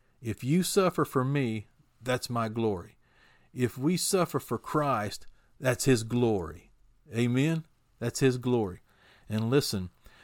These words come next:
you have to be strengthened in the inner man. We're not there. Uh, we're, we're falling short in this area. We're not there. We're gonna have to be strengthened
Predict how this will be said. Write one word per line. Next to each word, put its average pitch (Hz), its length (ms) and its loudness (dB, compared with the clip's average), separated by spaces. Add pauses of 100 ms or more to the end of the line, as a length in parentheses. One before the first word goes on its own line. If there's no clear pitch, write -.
(120)
you 151 180 2
have 147 200 4
to 110 60 -4
be 101 140 -2
strengthened 120 840 -4 (100)
in 110 220 -2
the 101 80 -2
inner 107 320 -2
man. 98 440 -4
We're 117 200 2
not 180 240 -2
there. 110 340 0 (420)
Uh, 120 120 -10
we're, 117 520 -2
we're 131 140 4
falling 160 340 6
short 139 320 4
in 107 60 -2
this 101 160 -2
area. 95 140 -2
We're 120 180 6
not 160 240 4
there. 113 180 6
We're 131 200 6
gonna 160 100 4
have 120 60 0
to 107 80 -4
be 104 60 0
strengthened 127 640 -2